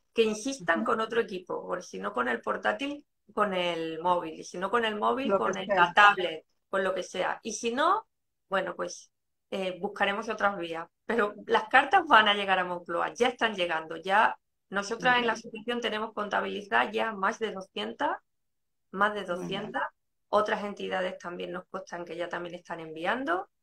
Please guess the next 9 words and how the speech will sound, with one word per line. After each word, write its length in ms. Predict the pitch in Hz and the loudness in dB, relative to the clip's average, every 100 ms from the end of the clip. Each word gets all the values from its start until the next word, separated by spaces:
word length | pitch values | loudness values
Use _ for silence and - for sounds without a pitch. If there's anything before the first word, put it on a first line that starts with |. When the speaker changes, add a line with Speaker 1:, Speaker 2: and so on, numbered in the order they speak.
| _ _ _ | _ _ _
Speaker 1:
y, 540 | 180 160 156 147 - | -10 -10 -10 -12 -14
y 40 | 165 | -10
bueno, 200 | 185 180 | -10 -8
Speaker 2:
Venga. 120 | 156 | -10
Speaker 1:
vamos 160 | 165 - | -10 -18
a 40 | _ | _
seguir. 280 | - - - _ _ _ _ _ _ _ _ _ - | -20 -20 -20 _ _ _ _ _ _ _ _ _ -10
Speaker 2:
Muy 240 | 214 190 | -6 -2
bien. 340 | 180 170 165 | -2 -4 -8